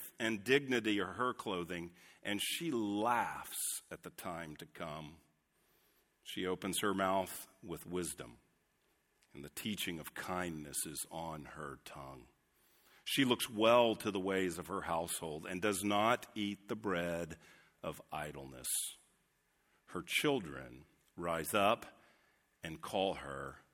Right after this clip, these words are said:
blessed. Her husband also, and he praises her. For many women have done excellently, but you surpass them all.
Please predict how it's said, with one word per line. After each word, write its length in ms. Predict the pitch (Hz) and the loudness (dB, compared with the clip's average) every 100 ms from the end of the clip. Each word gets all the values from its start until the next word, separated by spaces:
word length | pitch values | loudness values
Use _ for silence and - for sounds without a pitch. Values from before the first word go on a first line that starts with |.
| _ | _
blessed. 800 | - 76 69 62 60 - - - - _ _ _ _ _ | -16 -12 -10 -10 -6 -4 -6 -8 -20 _ _ _ _ _
Her 140 | - | -10
husband 400 | 80 117 110 107 | 2 2 4 4
also, 520 | 101 120 113 107 87 90 | 6 6 4 2 0 0
and 180 | 95 | -4
he 260 | 82 135 139 | -4 -2 -2
praises 640 | - 123 123 127 110 90 | 0 4 4 4 2 0
her. 260 | 92 82 73 - _ _ - - - | 0 -2 -4 -14 _ _ -20 -18 -2
For 200 | - 135 | 6 8
many 320 | 135 190 214 | 10 10 10
women 320 | 208 202 160 | 8 8 6
have 160 | 139 127 | 4 6
done 180 | 143 135 | 8 8
excellently, 720 | 139 - 127 107 92 87 80 | 8 8 6 2 2 -2 0
but 260 | 90 107 | 0 0
you 680 | 110 101 135 160 170 175 170 | -2 4 8 12 12 10 4
surpass 800 | - - 110 98 - 127 139 139 - - - - _ | 2 2 2 2 6 10 10 10 8 2 0 -18 _
them 240 | 104 113 117 | 2 4 8
all. 540 | 127 123 95 69 - | 10 10 8 4 -10